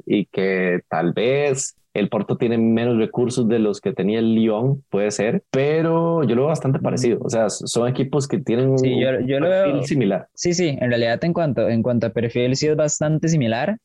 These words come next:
Speaker 2: El sistema sí es diferente. El Lyon jugaba línea de tres y todos atrás,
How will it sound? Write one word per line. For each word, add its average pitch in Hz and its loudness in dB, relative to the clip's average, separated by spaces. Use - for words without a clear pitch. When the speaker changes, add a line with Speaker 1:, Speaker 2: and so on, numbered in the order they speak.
Speaker 2:
El 120 0
sistema 131 -2
sí 160 0
es 160 0
diferente. 156 0
El 113 2
Lyon 104 0
jugaba 135 0
línea 143 0
de 123 -2
tres - -4
y 107 0
todos 123 0
atrás, 131 -2